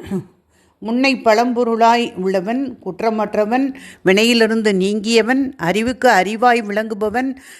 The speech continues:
மெய்யறிவு உடைய அடியார்களுடைய மனத்தை அவன் கோயிலாக கொண்டவன், ஐம்பூதங்களில் ஒன்றாகிய அந்த ஆகாய வெளிக்கும், அதன் வெளியாகிய இந்த உலகு வெளிக்கும், அதற்கு காரணமாகிய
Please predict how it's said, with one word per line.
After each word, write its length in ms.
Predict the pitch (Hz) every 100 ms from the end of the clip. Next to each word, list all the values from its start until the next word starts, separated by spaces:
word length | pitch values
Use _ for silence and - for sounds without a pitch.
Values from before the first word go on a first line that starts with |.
| -
மெய்யறிவு 480 | 208 240 269 269 262
உடைய 380 | 233 220 226 196 180
அடியார்களுடைய 640 | 226 240 233 226 214 196
மனத்தை 480 | 175 196 208 240 220
அவன் 240 | 190 226
கோயிலாக 640 | 196 196 214 220 208 208 208
கொண்டவன், 560 | 185 190 208 233 254 - - - -
ஐம்பூதங்களில் 920 | 214 277 302 254 262 254 240 233 233
ஒன்றாகிய 760 | 185 190 208 220 220 185 233 262
அந்த 220 | 226 190
ஆகாய 520 | 175 208 214 226 226
வெளிக்கும், 500 | 190 196 202 262 339 - - -
அதன் 360 | - 208 294 294
வெளியாகிய 600 | 254 240 240 233 196 226
இந்த 200 | 202 185
உலகு 420 | 180 202 240 254
வெளிக்கும், 460 | 208 208 202 277 294
அதற்கு 500 | - 190 208 208 202
காரணமாகிய 920 | 196 202 226 233 214 208 185 208 302